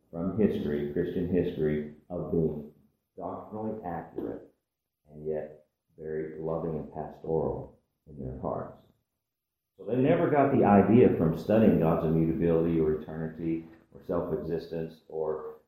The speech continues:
omnipresence or omniscience. They never got the idea from that that He was cold God in heaven. It was a stainless steel God. They, it warmed their hearts toward Him. It warmed their affections. It motivated their service.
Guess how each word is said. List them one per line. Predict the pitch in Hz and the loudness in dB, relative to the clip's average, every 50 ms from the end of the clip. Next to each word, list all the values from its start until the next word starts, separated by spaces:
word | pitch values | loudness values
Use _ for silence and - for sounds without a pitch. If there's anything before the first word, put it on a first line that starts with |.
| _ _ 82 | _ _ -12
omnipresence | 82 85 85 82 - - 90 87 85 85 82 82 80 80 | -10 -8 -8 -6 -2 0 2 2 2 0 -2 -4 -4 -4
or | 78 73 | -4 -4
omniscience. | 78 78 82 85 85 82 85 - 73 73 | -2 -2 -2 -2 -2 -4 -4 -8 -8 -8
They | 73 76 | -8 -4
never | 82 95 123 151 165 | -2 0 0 0 2
got | 139 151 151 151 143 | 2 2 2 2 0
the | 117 98 | 0 -2
idea | 92 - 85 95 104 104 95 | -2 -2 0 0 0 0 0
from | - 80 78 76 | -2 -2 -2 -2
that | 76 78 76 - 76 | -2 -2 -4 -4 -6
that | 76 82 | -6 -8
He | 82 78 78 | -8 -8 -10
was | 73 71 - - _ _ | -14 -16 -18 -20 _ _
cold | - 98 92 92 90 - | -8 -6 -6 -6 -6 -4
God | 85 82 82 82 80 - 78 | -4 -2 -2 -2 -2 -2 -4
in | 76 82 | -4 -4
heaven. | 80 78 - - 64 - _ _ - | -4 -4 -4 -8 -14 -20 _ _ -18
It | 80 80 80 80 | -16 -14 -14 -14
was | 78 73 | -14 -16
a | - | -16
stainless | - - 82 87 87 85 82 - - - | -12 -10 -10 -8 -8 -8 -8 -8 -10 -12
steel | - 90 87 80 78 - 78 - - - _ _ _ _ _ - | -14 -8 -6 -4 -4 -4 -6 -8 -14 -18 _ _ _ _ _ -14
God. | 85 76 73 71 71 69 71 71 - - _ - | -12 -8 -8 -6 -6 -8 -8 -12 -16 -20 _ -10
They, | 80 87 87 - | -4 -2 -2 -2
it | - - 98 95 95 92 | 0 0 0 0 0 0
warmed | 87 85 90 92 101 110 113 113 113 104 101 98 - - 73 | -2 0 2 4 6 8 8 8 10 8 8 8 6 4 2
their | 82 78 76 73 73 | 2 2 0 0 -2
hearts | 76 82 71 67 - - - - - _ | -2 -2 -2 -2 -4 -6 -12 -18 -20 _
toward | - 76 76 76 76 78 | -12 -10 -10 -8 -8 -8
Him. | 80 73 64 58 64 64 - _ _ - | -8 -10 -10 -10 -14 -16 -20 _ _ -12
It | 95 98 95 - - | -10 -10 -10 -10 -10
warmed | 107 95 104 113 113 120 120 110 101 92 | -6 -4 0 0 2 2 2 2 2 2
their | 87 80 78 76 - | 2 0 0 0 -4
affections. | - 71 69 - - - 73 69 71 - | -6 -8 -8 -10 -12 -16 -16 -16 -8 -4
It | 101 101 98 98 | -2 0 2 6
motivated | 101 101 104 104 104 110 117 120 117 110 101 90 82 78 73 67 69 65 67 | 8 10 12 12 12 12 10 10 10 8 8 8 6 4 2 0 -2 -4 -4
their | 69 67 - - - | -4 -6 -6 -8 -10
service. | 50 50 50 - - - | -10 -8 -8 -8 -10 -12